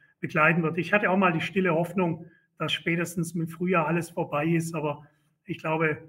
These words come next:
das ist vielleicht ein bisschen zu optimistisch. Ich fürchte, die Pandemie wird uns noch ein bisschen länger begleiten. Insofern, äh, wird man mit den Impfstoffherstellern wahrscheinlich weiterhin noch, noch gutes Geld, äh, verdienen können.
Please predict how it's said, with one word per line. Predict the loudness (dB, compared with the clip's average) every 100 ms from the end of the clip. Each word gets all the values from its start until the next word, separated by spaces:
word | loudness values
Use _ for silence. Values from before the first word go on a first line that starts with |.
| _ _ -8
das | -6 -6
ist | -6
vielleicht | -2 -2 -2
ein |
bisschen | -6 -6 -6
zu | -4 -2
optimistisch. | -2 -4 -4 -4 -4 -8 -10
Ich | -10 -8
fürchte, | -10 -12
die | -6
Pandemie | -2 -2 -2 -2
wird | -2
uns | -4 -4
noch | -6
ein |
bisschen | -6 -8 -6 -8 -10 _ _ _ -4
länger | 2 4 6 4 2 -12 _ -6
begleiten. | -2 4 6 6 4 0
Insofern, | 0 -2 0 -2 -2
äh, | -2 -4 -6 -10
wird | -8 -6
man | -4 -2
mit | -4
den | -4
Impfstoffherstellern | -6 -6 -6 -8 -4 -4 -2 -2 -2 -4 _ _ -4
wahrscheinlich | 2 2 2 0
weiterhin | -2 0 0 -2
noch, | -4 -6
noch | -10 -10 -6
gutes | -6 -6
Geld, | -8 -8 -8 _ _ _ _ _
äh, | -4 -2 -2
verdienen | -4 0 4 4 4
können. | 0 -4